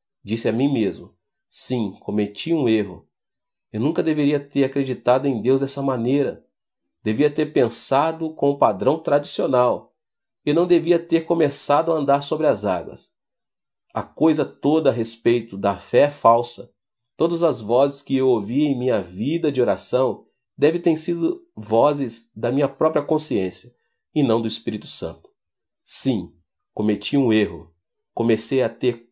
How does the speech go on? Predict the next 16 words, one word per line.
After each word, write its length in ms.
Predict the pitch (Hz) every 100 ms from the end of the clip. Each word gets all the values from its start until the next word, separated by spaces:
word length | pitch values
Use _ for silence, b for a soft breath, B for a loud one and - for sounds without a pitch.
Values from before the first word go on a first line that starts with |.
| -
comiseração 760 | 151 156 139 135 110 - 123
de 120 | 110
mim 180 | 107 127
mesmo. 360 | 101 85 - _ _ _ _ _ _ _ _ _
As 120 | -
pessoas 420 | - 135 - 156 151
começaram 720 | 165 135 - 143 151 151 -
a 80 | 131
deixar 460 | 135 123 - 127
minha 180 | 135 131
igreja. 540 | 107 101 127 123 90 _ _ _ _ _ _
Todos 220 | - 156
os 100 | 139
relatórios 640 | 143 147 123 - 139 139 131
eram 180 | 139
negativos. 920 | 139 139 113 - - 131 123 101 -